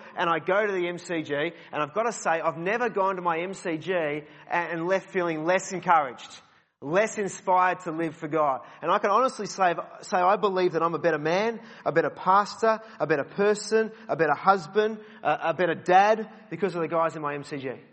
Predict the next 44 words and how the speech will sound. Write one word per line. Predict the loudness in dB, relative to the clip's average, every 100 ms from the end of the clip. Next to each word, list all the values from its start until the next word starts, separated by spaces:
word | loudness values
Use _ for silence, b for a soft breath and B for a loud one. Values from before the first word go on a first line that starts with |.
| _ _ _ _ _ _ _
They | -6
have | -4 -6
permission | -6 -6 -8
to | -10
speak | -4 -4 -2
into | -4
my | -4
life. | -2 -2 -2
I | -4
have | -6
permission | -8 -8 -6
to | -8
speak | -4 -2 -2 -4
into | -6
theirs, | -4 -2 -2 -4 -6 -10 B B B -8
and | -8
it's | -6
a | -8
powerful | -2 -2 -2 -10
thing. | -8 -8 -8 -14 -20 _ _ _ -14
Just | -10 -8
this | -4
week | -2 -2 0
I | 0
watched | 0 -4 -6 -18 B B B
a | -2
video | 2 4 4
on | 4 -2
YouTube. | -2 -2 -2 -4 -6 -18 -20 _ _ _ _ _ -6
It |
was | -4
a | -2
video | 2 4
of | 4
a |
young | 2 0 0
kid | -2 0 0 -4 B B
in | -4
the | -2 2
U | 2
S | 2 0
called | -2 -2 0
Matt | 0 -2
Woodrum. | 0 -2 -2 -4